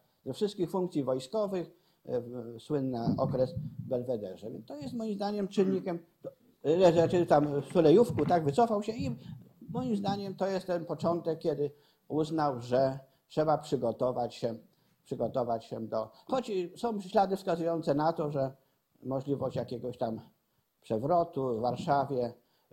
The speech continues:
mogła być w okresie, w okresie śmierci, kiedy zginął prezydent, zmarł, e, prezydent Narutowicz. Także ja uważam, że to, i w ten sposób rozpoczyna się, proszę państwa, taki kilkuletni okres zmagań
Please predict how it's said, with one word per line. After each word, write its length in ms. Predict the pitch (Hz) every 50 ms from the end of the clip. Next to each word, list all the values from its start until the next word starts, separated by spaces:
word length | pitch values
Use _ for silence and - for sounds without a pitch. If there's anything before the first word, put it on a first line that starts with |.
| - 113
mogła 340 | 127 156 156 151 151 127 113
być 260 | - 127 139 120 113
w 40 | 113
okresie, 540 | 110 - 107 107 107 104 - 117 110 110 - 110
w 40 | 113
okresie 600 | 110 - - - 107 104 104 - 120 107 104 104 - - - -
śmierci, 600 | - - 131 113 110 110 107 - - 127 117 110 113 107 98 -
kiedy 320 | 123 117 113 113 110 - 101 104 110 - - _ _ _ _
zginął 500 | 92 90 - 120 113 101 104 104 104 104 - - - - - - -
prezydent, 480 | 110 101 98 104 101 95 101 95 95 - - - 104
zmarł, 240 | 107 113 107 104 104 - - 98
e, 140 | 104 104 98
prezydent 500 | - 104 107 95 110 98 98 95 95 - - - - - -
Narutowicz. 800 | 101 104 104 107 110 107 - 117 104 85 78 - - - - -
Także 220 | 131 127 - 156
ja 160 | - 165 220 185
uważam, 380 | 160 156 160 190 202 220 190 190
że 120 | 185 165
to, 220 | 170 185 147 - - - - - _ _ -
i 100 | 147 -
w 60 | -
ten 140 | 233 254 254
sposób 340 | 247 - 254 262 262 226 208
rozpoczyna 560 | 214 196 - - 180 175 - 240 240 226 226
się, 140 | 226 226 208
proszę 180 | 196 196 196
państwa, 380 | 196 220 220 233 - - 214 202
taki 260 | 208 185 - 170 151
kilkuletni 680 | - 240 233 214 - 190 190 233 247 - 233 220 190 -
okres 440 | - 214 226 226 220 214 196 170
zmagań 540 | 151 151 143 170 196 202 196 202 196 196 185